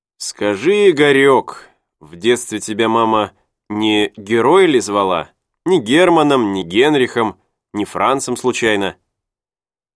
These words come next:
«Гошей звала», припомнил я свою бедную легкомысленную мать.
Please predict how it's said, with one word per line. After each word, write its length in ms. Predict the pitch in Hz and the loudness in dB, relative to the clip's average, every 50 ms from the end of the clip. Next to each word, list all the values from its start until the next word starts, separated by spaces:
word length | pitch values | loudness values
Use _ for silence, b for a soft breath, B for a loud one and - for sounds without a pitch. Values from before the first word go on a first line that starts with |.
| _ _ _ _ _ _ _ _ _ _ _ _ _ _ _ _ _ _ _ _ _ _ | _ _ _ _ _ _ _ _ _ _ _ _ _ _ _ _ _ _ _ _ _ _
«Гошей 540 | - 92 95 127 160 175 151 - - 113 98 | -18 -8 -2 2 2 2 2 2 -2 -4 -6
звала», 460 | 87 85 92 92 90 87 80 73 - _ _ _ _ _ _ _ _ _ _ _ - | -6 -6 -6 -6 -4 -6 -8 -10 -14 _ _ _ _ _ _ _ _ _ _ _ -8
припомнил 480 | 95 - 127 - 135 131 127 120 113 107 | -8 -6 -4 -2 -2 0 0 0 0 0
я 160 | 107 110 104 | -2 -2 -4
свою 300 | - - 104 104 104 98 | -4 -6 -6 -4 -4 -6
бедную 560 | 92 82 117 127 131 113 113 113 110 110 104 | -4 -2 0 0 0 0 -2 -2 -2 -2 -2
легкомысленную 800 | 101 98 - - 107 101 104 107 98 - - 95 95 95 95 92 | -4 -6 -6 -6 -4 -4 -4 -4 -6 -6 -8 -8 -6 -6 -6 -6
мать. 360 | 92 92 87 82 - - _ | -6 -6 -8 -8 -10 -18 _